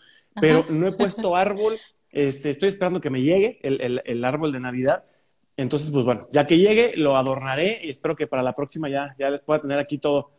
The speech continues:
Speaker 2: todo
Speaker 1: Exacto.
Speaker 2: adornadito.
Speaker 1: Exacto. Saludos, Charlie. Saludos, Salvador. Saludos, Ale. Están por aquí conectados. Saludos a la gente que está entrando. Me da mucho
Speaker 2: Así
Speaker 1: gusto que
Speaker 2: es.
Speaker 1: les esté gustando el podcast. Ya casi estamos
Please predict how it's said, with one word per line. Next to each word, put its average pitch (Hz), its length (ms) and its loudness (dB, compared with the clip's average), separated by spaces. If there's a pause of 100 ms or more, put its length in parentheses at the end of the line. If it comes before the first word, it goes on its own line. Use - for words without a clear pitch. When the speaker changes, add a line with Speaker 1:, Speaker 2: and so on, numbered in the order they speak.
(120)
Speaker 2:
todo 170 240 2
Speaker 1:
Exacto. 226 200 6
Speaker 2:
adornadito. 135 440 0 (400)
Speaker 1:
Exacto. 220 520 -2
Saludos, 302 400 4
Charlie. 311 380 -2
Saludos, 294 340 -4
Salvador. 294 460 0
Saludos, 302 500 -4
Ale. 285 380 -4 (460)
Están 247 360 -4
por 262 120 -2
aquí 277 360 0
conectados. 262 580 -4
Saludos 262 340 -4
a 254 40 -6
la 220 80 -6
gente 247 180 -6
que 262 80 -10
está - 160 -4
entrando. 277 560 0 (280)
Me 220 80 -2
da 226 60 0
mucho 269 180 0
Speaker 2:
Así 269 100 2
Speaker 1:
gusto 226 120 -4
que - 80 0
Speaker 2:
es. - 40 4
Speaker 1:
les 202 80 0
esté 220 200 -2
gustando 208 520 0
el 214 140 -4
podcast. 202 420 -6
Ya 240 120 0
casi 311 380 -6
estamos 294 480 2